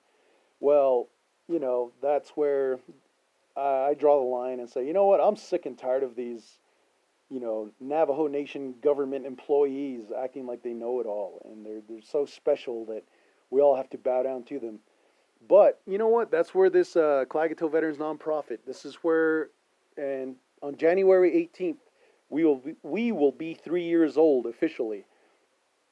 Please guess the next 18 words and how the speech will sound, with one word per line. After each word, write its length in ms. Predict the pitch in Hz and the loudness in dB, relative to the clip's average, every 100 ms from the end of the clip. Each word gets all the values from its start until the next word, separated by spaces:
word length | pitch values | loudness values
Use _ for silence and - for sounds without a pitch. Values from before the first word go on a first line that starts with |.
| _ _ _ _ | _ _ _ _
And, 380 | 180 170 156 151 | -2 0 0 2
um, 420 | 151 147 139 139 | 2 2 -2 -10
so, 380 | - 160 135 135 | 0 2 2 0
uh, 200 | 143 147 | -4 -4
from 240 | - 143 | -4 0
then 220 | 139 175 165 | 4 4 4
on, 480 | 202 190 143 139 135 | 2 2 -2 -6 -8
you 120 | 143 | -4
know, 200 | 131 127 | -2 -2
I 180 | 139 156 | 0 2
wanna 300 | 160 160 143 | 2 0 -2
start, 400 | - 156 151 - _ _ _ _ - | 0 0 0 -6 _ _ _ _ -6
uh, 300 | 139 131 123 | -4 -2 -4
selling 380 | - 160 160 151 | 0 0 0 -4
some 160 | 139 | -6
merchandise. 760 | 135 156 156 151 151 151 143 120 | -4 -6 -4 0 2 2 -2 -12
And, 200 | 113 110 _ _ _ _ _ _ _ _ _ _ | -16 -16 _ _ _ _ _ _ _ _ _ _
um, 580 | 156 160 156 151 147 | 6 8 10 8 4